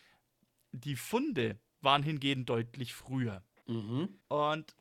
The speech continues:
Speaker 1: also man darf jetzt nicht vergessen, wie gesagt, die Vereinigten Staaten haben Alaska achtzehnhundertsiebenundsechzig bereits erworben.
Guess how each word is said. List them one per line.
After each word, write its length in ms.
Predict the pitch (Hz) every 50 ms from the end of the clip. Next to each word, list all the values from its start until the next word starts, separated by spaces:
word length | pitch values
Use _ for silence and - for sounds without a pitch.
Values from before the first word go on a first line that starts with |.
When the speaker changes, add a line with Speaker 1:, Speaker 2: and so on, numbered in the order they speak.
| _ _ _ _ _ _ _ _ _
Speaker 1:
also 180 | - 143 156 160
man 140 | 160 151
darf 180 | 131 143 185 -
jetzt 240 | 233 208 - - -
nicht 180 | 196 - -
vergessen, 720 | - 180 147 131 131 139 147 - - - 196 196 190 190 - _ _ _ _ _ _ _ _
wie 120 | 143 160
gesagt, 480 | 180 170 139 127 117 110 - - - - _ _ _ _ _ _ _ _ _ _ - - _ _ _ _ - - -
die 60 | - 151
Vereinigten 420 | 170 170 190 226 233 - - 165
Staaten 420 | - - 147 135 139 - - 156
haben 180 | 143 143 139 -
Alaska 420 | 131 131 127 131 - - - 139
achtzehnhundertsiebenundsechzig 1160 | 135 120 - - 135 127 123 120 117 117 127 127 131 143 131 113 123 117 113 - - 127 - -
bereits 380 | - 120 120 117 113 117 -
erworben. 500 | - 117 120 123 117 113 117 110 101 95